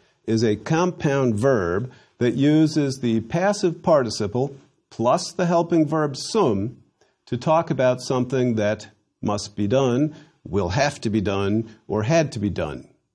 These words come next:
We put the doer, or the agent, into the dative case,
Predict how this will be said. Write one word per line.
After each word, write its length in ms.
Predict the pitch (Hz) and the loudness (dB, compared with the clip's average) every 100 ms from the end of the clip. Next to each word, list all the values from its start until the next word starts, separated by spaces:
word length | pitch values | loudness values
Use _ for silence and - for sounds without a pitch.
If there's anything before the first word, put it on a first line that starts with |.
| _ _ _ _ | _ _ _ _
We 100 | 113 | -2
put 200 | 120 160 | 0 0
the 100 | 135 | 0
doer, 680 | 113 104 190 185 104 113 156 - - | 0 2 4 4 2 -2 -8 -14 -8
or 100 | 101 | -2
the 180 | 104 | 2
agent, 520 | 139 196 139 107 117 - _ _ | 4 4 4 0 -2 -6 _ _
into 240 | 107 110 123 | -2 -2 -2
the 120 | 135 | -2
dative 420 | 120 170 127 90 | 2 4 4 0
case, 420 | 104 71 107 - | -6 -4 -6 -8